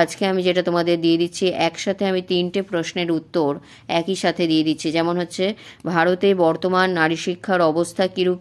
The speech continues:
এটা একটা প্রশ্ন। নারী শিক্ষার সমস্যাগুলি চিহ্নিত করো, এটা একটা, এবং সমাধানের উপায়গুলি লেখো। এই তিনটে প্রশ্নের উত্তর আমি একসাথে দিয়ে দিচ্ছি। যেহেতু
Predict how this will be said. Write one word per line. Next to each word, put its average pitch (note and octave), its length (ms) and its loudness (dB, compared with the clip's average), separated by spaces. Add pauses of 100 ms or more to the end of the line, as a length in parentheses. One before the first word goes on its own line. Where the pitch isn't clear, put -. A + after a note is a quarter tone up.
এটা D#3 200 0
একটা F3 220 -4
প্রশ্ন। F3 260 -4 (560)
নারী E3+ 200 2 (100)
শিক্ষার G3 340 -2 (120)
সমস্যাগুলি F3+ 640 0 (100)
চিহ্নিত E3 320 -2 (120)
করো, F3 160 2 (120)
এটা F3 220 0
একটা, F3 240 -2 (420)
এবং F3 140 2 (180)
সমাধানের E3 560 -2 (120)
উপায়গুলি D#3 580 0
লেখো। C3+ 280 -4 (400)
এই F3+ 80 2 (100)
তিনটে G#3 340 2 (120)
প্রশ্নের F#3+ 420 0 (100)
উত্তর F3 240 -2 (100)
আমি E3+ 120 -2 (120)
একসাথে D#3+ 420 -6
দিয়ে D3+ 180 0
দিচ্ছি। D#3+ 320 -4 (920)
যেহেতু G3 300 0